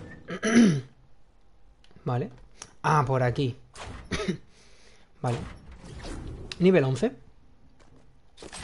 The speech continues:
Mm, tenemos aquí unas bolas. Por aquí no es. Eh, por allá arriba. Por aquí arriba. Hay una puerta. Eh, ah, mierda, me he pu-, me he puesto en el checkpoint.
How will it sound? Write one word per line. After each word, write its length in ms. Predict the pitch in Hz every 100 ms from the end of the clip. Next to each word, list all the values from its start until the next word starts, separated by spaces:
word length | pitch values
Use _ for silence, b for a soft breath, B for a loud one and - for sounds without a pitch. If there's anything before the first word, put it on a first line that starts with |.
| - - - - - - - 156
Mm, 560 | 139 131 131 127 127 131 -
tenemos 320 | - 135 135
aquí 120 | 139 135
unas 240 | 123 120
bolas. 680 | 139 175 220 294 - - -
Por 100 | 147
aquí 240 | 127 127 127
no 460 | 123 120 123 139
es. 320 | 180 311 - b b b b b b - - - - -
Eh, 300 | 160 143 143
por 140 | - 131
allá 200 | 127 165
arriba. 340 | 165 185 143 120 - - - -
Por 160 | - 139
aquí 220 | 123 151
arriba. 360 | 131 127 127 135 - - - - - - - - - - - - - - - -
Hay 160 | 151 143
una 160 | 131
puerta. 440 | 143 156 202 233 - - - -
Eh, 120 | 151 -
ah, 200 | 175 147
mierda, 260 | 139 139 135
me 60 | 131
he 40 |
pu-, 200 | 139 135 -
me 20 | 143
he 40 |
puesto 180 | 139 143
en 80 | 127
el 40 |
checkpoint. 400 | - - 156